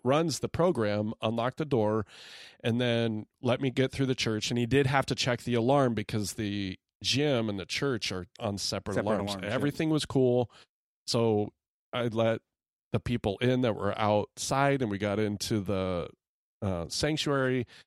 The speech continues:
Speaker 1: And then the person that was called comes running in and he's like, "What?"
Speaker 2: <laughs> What? I,
Speaker 1: And I'm like,
Speaker 2: you know, it's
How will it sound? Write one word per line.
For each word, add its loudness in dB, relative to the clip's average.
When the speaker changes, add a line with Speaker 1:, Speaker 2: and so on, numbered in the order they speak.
Speaker 1:
And 2
then 4
the 2
person 2
that 0
was -2
called 4
comes -2
running 0
in 2
and 0
he's 0
like, 0
"What?" 0
Speaker 2:
<laughs> 2
What? 2
I, 4
Speaker 1:
And 4
I'm 4
like, 2
Speaker 2:
you 2
know, 2
it's -14